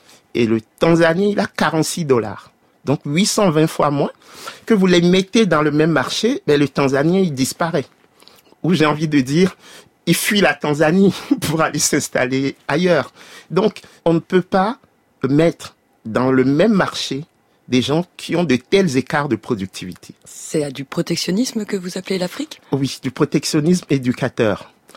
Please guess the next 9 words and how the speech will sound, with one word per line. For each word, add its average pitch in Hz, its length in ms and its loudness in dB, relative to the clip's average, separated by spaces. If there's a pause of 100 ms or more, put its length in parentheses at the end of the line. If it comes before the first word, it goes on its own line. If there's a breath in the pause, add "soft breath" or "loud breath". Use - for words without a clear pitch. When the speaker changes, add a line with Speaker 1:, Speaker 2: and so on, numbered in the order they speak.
(140 loud breath)
Speaker 1:
Il - 80 -8
faut 185 160 -2
qu'on 196 180 0
développe 139 520 2
nos 117 120 2
filières, 117 680 -2 (300)
qu'on 175 180 2
les 143 120 6
renforce - 680 -2